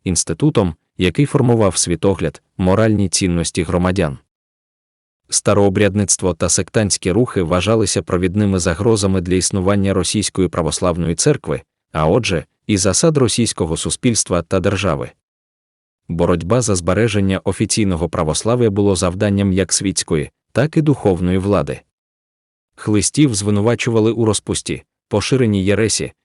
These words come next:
яка підриває основи держави та православної церкви. У новітній російській історіографії вивчення історії хлистів розпочалося в контексті подолання стереотипів,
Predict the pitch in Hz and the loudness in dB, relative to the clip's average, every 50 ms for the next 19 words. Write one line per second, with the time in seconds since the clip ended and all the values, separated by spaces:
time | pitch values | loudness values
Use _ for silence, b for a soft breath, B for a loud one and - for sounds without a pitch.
0 | _ - 92 92 90 - 185 180 - 156 127 131 127 120 110 98 98 90 87 87 | _ -2 0 0 0 0 0 0 0 0 2 4 2 4 4 2 2 2 0 0
1 | 82 - - 104 101 95 98 90 92 87 - 80 - 110 131 127 120 117 104 - | -2 -2 -2 -2 0 0 0 0 -2 -2 -4 -2 -2 0 2 2 2 0 0 0
2 | 110 104 - 107 98 95 95 - - 95 87 82 90 90 90 90 - - 127 117 | -4 -2 0 0 0 0 -2 -2 -2 -2 -2 0 0 0 -2 0 0 0 -2 -2
3 | 82 - - 76 67 - _ _ _ _ _ _ _ _ _ _ _ _ _ _ | -4 -6 -10 -10 -10 -10 _ _ _ _ _ _ _ _ _ _ _ _ _ _
4 | _ _ _ _ _ _ _ - 120 107 101 101 101 95 113 104 - 95 92 87 | _ _ _ _ _ _ _ -2 0 2 2 2 2 2 0 -2 -2 -2 -2 0
5 | 87 85 - - 117 107 - - - 92 85 80 - - - 123 113 107 98 90 | 0 0 -2 0 -2 -2 -2 -2 -2 -2 -2 -2 -2 -2 0 2 2 4 2 2
6 | 82 104 107 110 104 - - 95 92 87 87 117 139 - - - 107 98 95 95 | 2 0 0 0 0 0 0 0 0 2 2 0 0 0 0 -2 0 0 0 0
7 | - - 104 98 - - - 143 147 143 135 113 - - 104 101 95 - - 139 | -2 -2 -2 -2 -2 2 2 4 4 6 4 2 2 0 0 0 0 0 2 2
8 | 147 123 117 - 117 110 104 - - 107 - - 110 117 123 117 - 98 82 - | 2 2 0 -2 -2 -2 -2 -2 -2 -4 -2 0 2 2 2 2 0 -2 -4 -2
9 | - 92 87 - - 98 - - - - 104 - - 95 90 95 98 104 101 95 | -2 -4 -2 -2 -2 -4 -2 -2 -2 -4 -2 -2 -2 0 0 2 2 2 2 2
10 | 95 92 - - 98 90 85 76 76 - 123 120 - 76 69 - _ | 0 0 -2 -2 -2 -2 -2 -2 -2 -2 -2 -2 0 -2 -4 -4 _